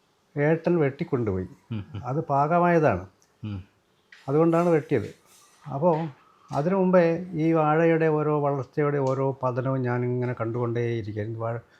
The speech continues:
Speaker 1: കുലച്ച് വരുന്നത്, അങ്ങനെ അത് മൂത്ത് പഴുത്ത് അങ്ങനെ വരുന്ന ആ അവസരം, ആ
Speaker 2: ഉം.
Speaker 1: അവസരത്തിലാണ് വെട്ടിക്കൊണ്ടുപോയത്. അപ്പോൾ പെട്ടെന്ന് പിറ്റേന്ന് രാവിലെ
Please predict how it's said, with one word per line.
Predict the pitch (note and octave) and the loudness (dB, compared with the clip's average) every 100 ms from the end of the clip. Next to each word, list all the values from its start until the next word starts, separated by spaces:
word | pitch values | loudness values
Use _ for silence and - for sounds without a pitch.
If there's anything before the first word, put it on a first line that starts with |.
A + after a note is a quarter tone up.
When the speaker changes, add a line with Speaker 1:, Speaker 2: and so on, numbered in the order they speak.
| _ - | _ -4
Speaker 1:
കുലച്ച് | A2 A2 - B2+ | -2 -2 -4 -2
വരുന്നത്, | A#2 A2+ A2 G#2+ A#2+ C3+ D#3 _ - _ _ | 0 -2 -4 -2 -2 -4 -6 _ -20 _ _
അങ്ങനെ | B2+ C3+ C#3+ C#3+ | -6 -4 -2 -2
അത് | C#3 C#3 C#3 C3+ B2+ A#2+ | 0 0 0 0 -2 -6
മൂത്ത് | B2+ A#2+ B2 - C3 | -4 -4 -4 -4 -8
പഴുത്ത് | - A2+ A#2 A#2 _ _ - E3 - - _ _ - | -2 -2 -2 -6 _ _ -4 -4 -4 -20 _ _ -6
അങ്ങനെ | B2+ C#3+ D3+ | -4 -2 -2
വരുന്ന | C3+ C#3+ D3+ | -2 0 0
ആ | F3 C#3+ | -2 -2
അവസരം, | A#2+ F#2+ G2+ - | -4 -6 -10 -8
ആ | D#3 | -6
Speaker 2:
ഉം. | G#3+ | 0
Speaker 1:
അവസരത്തിലാണ് | F#3+ E3+ F3+ D3 C3+ C#3 | 0 0 -2 0 0 0
വെട്ടിക്കൊണ്ടുപോയത്. | B2 G2+ G2+ F#2+ F2+ G2 - _ _ _ _ _ | -6 -8 -8 -8 -8 -14 -20 _ _ _ _ _
അപ്പോൾ | _ G3 | _ -2
പെട്ടെന്ന് | F#3 F#3 A#3+ G3+ F3+ | 0 -2 -4 -4 -4
പിറ്റേന്ന് | E3 - A#3 A3 | -8 -2 -2 0
രാവിലെ | E3 D3+ E3+ E3+ A2 | 0 0 0 0 -2